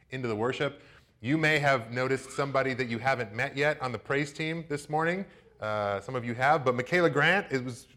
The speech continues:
has only been here for, like, three or four weeks. She's new to the area, and she's already jumped in and singing with the praise team. A couple weeks ago, she helped cook dinner for the teenagers. So get to know Michaela. She's a good one.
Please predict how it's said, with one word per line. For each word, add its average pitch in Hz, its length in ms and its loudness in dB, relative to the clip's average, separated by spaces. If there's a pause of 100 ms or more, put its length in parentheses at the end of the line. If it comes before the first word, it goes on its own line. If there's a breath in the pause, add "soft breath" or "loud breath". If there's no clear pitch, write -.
has - 100 -8
only 170 160 0
been 165 140 0
here 165 140 0
for, 165 160 -2
like, 135 200 2
three 160 140 -2
or 160 60 -2
four 156 200 0
weeks. 147 640 -4
She's 117 220 -8
new 135 260 -4
to 139 140 -10
the 110 140 -4
area, 165 460 2
and 123 140 -8
she's - 140 -16
already 123 180 0
jumped 120 320 -6
in 127 240 -6
and 104 100 -8
singing 120 220 -12
with 104 100 -8
the - 60 -18
praise 139 340 -6
team. 135 360 -8 (280 loud breath)
A - 20 -20
couple 120 200 -4
weeks 117 180 -2
ago, 113 280 -2
she 113 160 -8
helped 107 200 -6
cook 110 200 -6
dinner 113 240 -4
for 107 140 -6
the 98 80 -6
teenagers. 180 800 0 (240 loud breath)
So 117 440 2 (260 loud breath)
get 190 200 4
to 190 60 0
know 180 140 4
Michaela. 170 480 2
She's 139 240 -8
a 135 60 -2
good 139 160 0
one. 95 260 -2